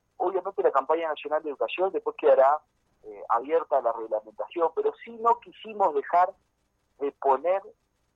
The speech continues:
en, en la propia ley lo que van a ser los puntos que sí o sí tienen que estar dentro de la reglamentación cuando, cuando esto se, se realice, una vez el proyecto esté,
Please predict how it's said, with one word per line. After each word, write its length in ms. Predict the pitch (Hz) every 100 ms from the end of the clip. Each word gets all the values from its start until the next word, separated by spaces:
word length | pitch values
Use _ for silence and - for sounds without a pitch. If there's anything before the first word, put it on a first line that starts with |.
| _ _
en, 300 | 190 233 226
en 140 | 214
la 160 | 190 180
propia 400 | 180 196 - 160
ley 300 | 139 170 220 _ _ _ _ _ _ _ _
lo 240 | 147 151 147
que 180 | 151 156
van 220 | 196 214
a 100 | -
ser 180 | - 180 - _ _ _ _
los 120 | - - -
puntos 480 | 214 226 - 220 - - -
que 100 | 330 - -
sí 60 |
o 280 | 269 294 - -
sí 140 | 226 -
tienen 320 | 226 214 208
que 100 | 196
estar 360 | - - 147 - - _ _ _ _ _ _ -
dentro 580 | 156 156 170 165 165 - _
de 220 | 139 147 156
la 120 | 139
reglamentación 840 | 127 117 113 113 107 104 - 151
cuando, 400 | 160 139 113 85 -
cuando 240 | 107 110
esto 180 | 110 113 -
se, 200 | 101 85 _
se 100 | - 110
realice, 500 | 110 117 131 139 -
una 180 | - 120
vez 120 | 113 113
el 100 | 110
proyecto 600 | 101 104 117 - 107 - _ _ _ _ -
esté, 440 | 101 - 117 117